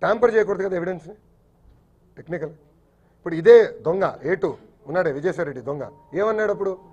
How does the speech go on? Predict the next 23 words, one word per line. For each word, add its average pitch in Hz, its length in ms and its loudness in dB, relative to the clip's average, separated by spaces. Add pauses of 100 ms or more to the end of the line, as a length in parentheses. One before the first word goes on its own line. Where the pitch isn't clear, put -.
(240)
గుండుపోటు 214 420 2
అన్నాడు. 120 200 -12 (540)
అంటే 156 180 -10
గడ్డలని 180 300 -2
తెలీదా? 131 240 -10 (2000)
ఎంత 151 160 -12
అన్యాయం 208 300 2
కాకపోతే. 196 280 -4 (3000)
So 202 100 -4
I'm 214 160 0
ready. 254 200 6 (260)
We 143 100 -12
are, 165 100 -10 (160)
తెలుగుదేశం 185 460 -2
party 208 200 0
is 202 100 -8
ready. 196 180 0
ఎందుకంటే 175 240 -6
మేము 165 120 -2 (100)
ఏ-, 175 100 -4 (100)
ఏనాడు 180 340 0
ఏ - 20 4 (100)
తప్పు 180 140 -6